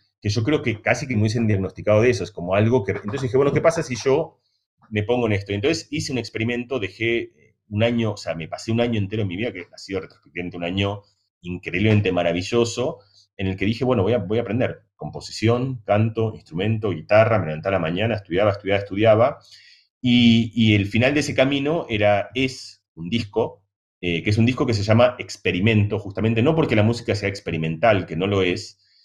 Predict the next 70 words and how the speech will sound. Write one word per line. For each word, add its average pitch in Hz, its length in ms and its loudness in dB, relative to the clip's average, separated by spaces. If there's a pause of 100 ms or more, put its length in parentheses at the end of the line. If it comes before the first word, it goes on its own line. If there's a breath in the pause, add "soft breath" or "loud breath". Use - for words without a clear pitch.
(180 soft breath)
que 175 60 0
es 180 60 2
un 180 100 2
disco 190 220 2
del 135 100 4
cual 143 160 2
yo 143 80 -4
estoy 135 180 0
muy 131 220 2
orgulloso. 95 560 -4
No 95 160 2
es, 123 220 -2
no 101 100 4
es 123 220 2
un, 98 420 2
por - 140 -16
supuesto, 107 280 -2
no 101 100 2
es, 92 100 -4
no 90 80 -6
es - 80 -12
ningún 92 240 -6
disco, 113 480 0
eh, 80 520 -6
que - 60 -20
haya - 140 -14
cambiado 90 260 -2
la, 82 240 -2
la, 80 160 -18
la 85 80 -12
historia - 280 -4
de 104 60 2
la 110 40 4
música, 143 500 2 (240 loud breath)
ni 87 60 -6
mucho 95 240 -4
menos, 131 340 4
ni, 95 140 2 (280 soft breath)
pero 120 120 0
es 131 80 0
un 156 60 6
disco 170 200 2
que 127 220 2 (560)
para 113 180 6
mí 151 80 2
está 156 200 -4
muy 127 200 0
bien. 131 440 -4 (300)
Y 110 100 -4
justamente 196 340 0
yo 185 140 -2
creo 190 140 2
que 185 100 -4
ese 185 120 -6
es - 160 -10
el 110 140 -2
concepto 107 420 2
más 127 160 0
importante 120 480 -2
que 95 100 -4
cada 107 140 2
uno 113 140 2
tiene 104 180 2
que 90 60 -4
tener 98 140 0
de 98 80 0
estas - 160 -10
cosas. 101 240 -8
Cuando 156 200 0
uno 214 180 2